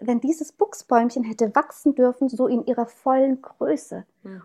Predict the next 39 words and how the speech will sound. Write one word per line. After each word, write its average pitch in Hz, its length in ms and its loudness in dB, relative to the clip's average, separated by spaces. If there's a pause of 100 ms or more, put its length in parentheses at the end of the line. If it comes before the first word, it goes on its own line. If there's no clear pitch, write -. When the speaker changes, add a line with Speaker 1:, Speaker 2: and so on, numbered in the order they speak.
Speaker 1:
Und 220 240 -4
dann 277 320 4
würden 254 300 0
wir - 60 -4
uns 240 120 -6
auch 226 180 -12
gar 233 160 0
nicht 247 160 -2
mehr 220 140 -4
vergleichen, 214 480 0
wenn 220 120 -2
wir 208 120 -2
verstehen 240 480 -2
würden, 240 220 0
dass 208 180 -6
das, 247 260 0
was 208 160 -4
wir 202 100 2
da 185 160 4
sind, 285 520 8 (420)
einzigartig 233 840 2
ist. - 260 -14 (280)
Und 220 160 0
zwar 202 320 4 (180)
so, 240 240 8
wie 233 120 4
wir 220 160 8
sein 214 300 4
dürfen. 254 480 4
Also - 320 -10
das - 140 -16
macht 214 200 -6
ja 190 60 -2
ganz 214 300 -6
viel, 220 400 2 (240)
ähm, 185 320 -8
mit 185 180 -4
Umfeld 226 480 6
plus 226 320 -4